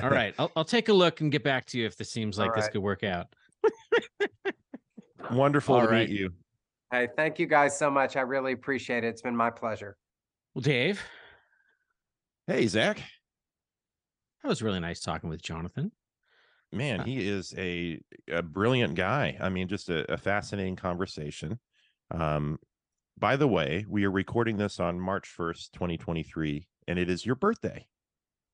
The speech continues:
Speaker 1: Yeah, I, I believe, yeah, I believe that's been mentioned a couple times, almost to the point where I was gonna ask that we cut,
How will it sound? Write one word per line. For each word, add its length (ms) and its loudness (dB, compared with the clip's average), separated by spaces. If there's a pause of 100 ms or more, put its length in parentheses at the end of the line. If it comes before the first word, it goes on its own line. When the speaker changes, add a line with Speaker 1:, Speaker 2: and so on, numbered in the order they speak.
(360)
Speaker 1:
Yeah, 160 -6
I, 100 -2 (320)
I 40 0
believe, 340 2
yeah, 220 2
I 40 -6 (200)
believe 160 2
that's 180 -2
been 180 0
mentioned 320 0
a 60 -4
couple 200 -6
times, 340 -2 (300)
almost 280 2
to 60 2
the 60 2
point 280 0
where 120 2
I 180 0 (200)
was 180 -4
gonna 320 0 (160)
ask 280 -2
that 80 -4
we 240 -4
cut, 240 -4